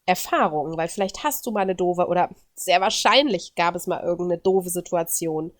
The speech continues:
in der es für dich schwierig war, an der Kasse zu stehen, im Auto zu sitzen, über die Autobahn zu fahren, ähm, im Restaurant was zu essen, was du noch nicht,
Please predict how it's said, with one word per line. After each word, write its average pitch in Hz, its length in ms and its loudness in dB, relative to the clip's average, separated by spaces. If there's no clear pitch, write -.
in 196 160 2
der 185 480 4
es - 460 -6
für - 200 -8
dich 190 160 -6
schwierig 196 420 -2
war, 156 300 -4
an 180 160 -2
der 170 80 0
Kasse 170 360 -4
zu - 140 -6
stehen, 151 520 -8
im 190 160 -2
Auto 180 320 2
zu - 180 -6
sitzen, 160 420 -10
über 190 240 2
die 180 140 2
Autobahn 170 540 -2
zu 175 120 -4
fahren, 156 420 -6
ähm, 185 440 6
im 208 160 -2
Restaurant 185 880 4
was 180 440 -2
zu - 140 -2
essen, 175 300 0
was 156 180 -2
du 170 80 -4
noch 160 180 -4
nicht, - 340 -10